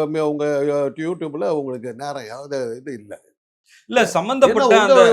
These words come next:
Speaker 1: உங்க
Speaker 2: இல்ல,
Speaker 1: நோக்கம்
Speaker 2: இல்ல,
Speaker 1: தெரியுது.
Speaker 2: சம்பந்தப்பட்ட அந்த வழக்கோட எஃப் ஐ ஆர் வந்து பொது வெளிக்கு வருது.
Speaker 1: ஆ.
Speaker 2: அது எப்படியோ வந்துருச்சு,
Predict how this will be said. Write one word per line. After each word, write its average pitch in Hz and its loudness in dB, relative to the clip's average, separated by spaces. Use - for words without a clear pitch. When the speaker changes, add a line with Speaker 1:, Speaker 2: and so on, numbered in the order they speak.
Speaker 1:
உங்க 240 -2
Speaker 2:
இல்ல, 208 2
Speaker 1:
நோக்கம் 277 2
Speaker 2:
இல்ல, 240 -4
Speaker 1:
தெரியுது. 185 2
Speaker 2:
சம்பந்தப்பட்ட 196 -2
அந்த 185 0
வழக்கோட 170 0
எஃப் 139 -10
ஐ 175 -2
ஆர் 151 -2
வந்து 156 -10
பொது 151 -8
வெளிக்கு 139 -8
வருது. 113 -10
Speaker 1:
ஆ. 190 0
Speaker 2:
அது 170 -2
எப்படியோ 185 -2
வந்துருச்சு, 180 -4